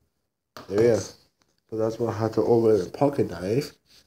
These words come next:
So this is a golden pocket knife. So if you love it, you can buy it.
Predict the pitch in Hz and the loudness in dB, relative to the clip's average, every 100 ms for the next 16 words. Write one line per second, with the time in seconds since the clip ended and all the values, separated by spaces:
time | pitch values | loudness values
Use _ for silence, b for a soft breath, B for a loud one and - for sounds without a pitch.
0 | _ _ 107 110 98 95 - - 107 107 | _ _ -6 -6 -6 -6 -8 -2 0 2
1 | 107 - 110 104 107 110 120 - _ _ | -2 -4 -6 -6 -6 -2 -4 -6 _ _
2 | _ _ - 87 85 - _ _ _ _ | _ _ -20 -18 -18 -20 _ _ _ _
3 | - - 98 98 107 110 107 107 95 107 | -20 -14 -6 2 4 4 2 -2 0 0
4 | 95 98 98 101 98 101 | 0 0 0 0 -2 -4